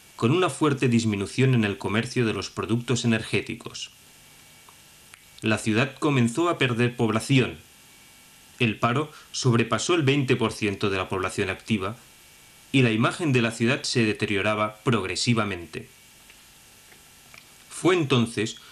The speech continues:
cuando el alcalde y su equipo de gobierno impulsaron la realización de un proceso de planificación.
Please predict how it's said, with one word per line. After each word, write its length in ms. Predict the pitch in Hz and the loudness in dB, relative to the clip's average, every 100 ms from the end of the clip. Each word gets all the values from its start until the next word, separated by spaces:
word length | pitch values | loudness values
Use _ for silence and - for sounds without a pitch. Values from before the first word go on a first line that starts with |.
| - - | -20 -2
cuando 300 | 120 110 107 | 0 2 0
el 60 | |
alcalde 440 | 98 95 135 127 110 | -2 0 0 2 0
y 60 | |
su 140 | - 104 | 0 -4
equipo 280 | - 160 147 | -4 -2 0
de 120 | 110 | 0
gobierno 520 | 98 104 113 110 113 - - | 0 2 2 0 -4 -8 -4
impulsaron 800 | 117 123 113 104 - 143 147 135 | 2 2 2 -2 0 -2 2 2
la 100 | 113 | 2
realización 720 | 101 101 92 98 - 127 123 | 2 -4 -4 -6 0 2 2
de 80 | 110 | 4
un 180 | 135 120 | 4 2
proceso 480 | 107 98 117 - 110 | 0 0 -2 0 -2
de 120 | 104 | -2
planificación. 800 | 104 98 92 98 90 - 95 | -2 -4 -4 -6 -6 -6 -6